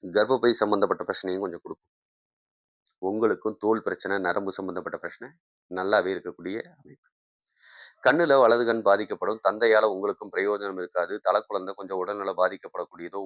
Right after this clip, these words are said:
ஊனமானதோ கிடைக்கக்கூடிய அமைப்பு இது. பிரம்மகத்தி தோஷம் இருக்கக்கூடிய அமைப்பு தான். உங்களுக்கும் வருமான தடையை கொடுக்கக்கூடிய அமைப்பு. அதனால பிரயோஜனத்தை தடபடுக்கக்கூடிய அமைப்பு.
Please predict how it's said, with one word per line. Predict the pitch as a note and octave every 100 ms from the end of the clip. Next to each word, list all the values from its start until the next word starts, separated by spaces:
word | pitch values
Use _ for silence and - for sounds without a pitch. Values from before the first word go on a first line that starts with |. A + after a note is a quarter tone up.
| F2+
ஊனமானதோ | G#2 G2+ F#2+ F2 F#2
கிடைக்கக்கூடிய | F#2+ F2+ - F#2+ F2+ E2
அமைப்பு | E2 E2 -
இது. | F#2 E2+ _ _ _ _ _ _ _ _ _ _ _ _ _ _ _ _ _ _ _ _ -
பிரம்மகத்தி | B2+ D#3 E3 D#3 A2
தோஷம் | A2 A#2+ A2+
இருக்கக்கூடிய | G2 G2 F#2 G2
அமைப்பு | G2+ F#2 F2+
தான். | F2 F2 _ _ -
உங்களுக்கும் | F#2+ A#2+ B2 F#2+ G#2 A2
வருமான | F2+ G#2+ A2 A2
தடையை | - F#2 G2
கொடுக்கக்கூடிய | F2+ F#2 F#2+ F#2 F2+
அமைப்பு. | F2 E2+ G2
அதனால | G2 F2 F#2+ -
பிரயோஜனத்தை | F#2 G#2+ G2 F#2 F#2 F#2
தடபடுக்கக்கூடிய | F2+ F#2 F#2+ F2 E2+ - E2+
அமைப்பு. | E2 D#2+ -